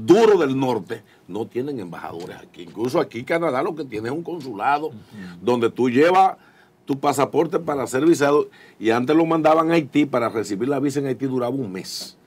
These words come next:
Speaker 1: Y ahora se van a México. O sea, tú tienes tu pasaporte viajando porque aquí en el país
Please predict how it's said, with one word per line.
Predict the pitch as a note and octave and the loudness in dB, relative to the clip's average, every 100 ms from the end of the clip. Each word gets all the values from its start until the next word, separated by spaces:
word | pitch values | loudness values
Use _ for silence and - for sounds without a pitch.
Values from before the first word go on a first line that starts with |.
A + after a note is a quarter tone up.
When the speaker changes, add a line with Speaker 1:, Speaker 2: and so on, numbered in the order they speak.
| _ _ _ _ | _ _ _ _
Speaker 1:
Y | G2+ G2 | -4 -2
ahora | F#2 F2+ A2+ C3+ | -2 -2 -2 -2
se | D3 | -2
van | B2 C3+ C#3+ | -2 -2 -6
a | A2 | -10
México. | A2 A2 G2 - - _ | -10 -10 -12 -16 -20 _
O | - | -14
sea, | G2 | -14
tú | F#2+ | -8
tienes | B2+ C#3 | -6 -6
tu | C3 | -8
pasaporte | A#2 A#2+ A2 - C3 C3+ | -6 -6 -6 -6 -8 -4
viajando | C#3 A2 C#3 F#3 E3+ D#3 - - _ | -4 -4 -4 -4 -2 -4 -6 -20 _
porque | B2+ B2 A#2+ | 0 0 0
aquí | G#2 B2 C3+ | -6 -4 -4
en | |
el | C#3+ | -4
país | C#3 G#2+ B2 C3 | -8 -6 -4 -4